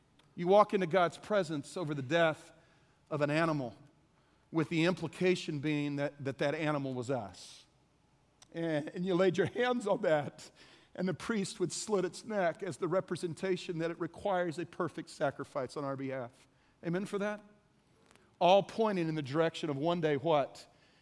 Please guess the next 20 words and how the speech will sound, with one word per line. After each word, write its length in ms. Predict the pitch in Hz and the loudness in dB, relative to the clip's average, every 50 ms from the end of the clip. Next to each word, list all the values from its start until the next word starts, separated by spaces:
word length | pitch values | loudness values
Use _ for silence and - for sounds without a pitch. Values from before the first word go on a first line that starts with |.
| _ - | _ -10
Is 80 | 170 143 | -4 -2
that 120 | 170 156 | -2 -2
the 80 | - 165 | 0 0
reason 360 | 151 175 196 190 156 185 175 | 2 2 2 2 2 0 0
that 100 | 170 185 | -2 -2
you 140 | 190 170 170 | -2 0 0
and 100 | 165 160 | 2 0
I 80 | 165 156 | 0 0
today 540 | 147 - - 156 156 160 156 151 147 143 - | -2 -4 -4 -2 0 0 2 2 0 0 -2
can 180 | - 143 139 | -4 -4 -2
worship 360 | 139 156 160 143 - 175 - - | 0 0 -2 -2 -2 -8 -8 -6
the 80 | 160 | -6
Lord 340 | 151 151 151 151 147 143 131 | -2 0 0 2 0 0 -2
with 80 | 139 - | -6 -8
such 320 | - - 165 135 - - | -8 -8 -8 -8 -8 -10
power 420 | - - 175 165 156 151 143 131 | -6 0 2 2 4 4 2 0
as 120 | 131 123 - | -4 -6 -6
Carly 320 | - - 147 135 131 127 | -6 -4 -2 -2 -2 -4
spoke 340 | 110 - - - 156 147 - | -6 -8 -6 -4 -4 -4 -4
about 320 | 143 107 123 110 98 101 | -6 -6 -6 -8 -8 -10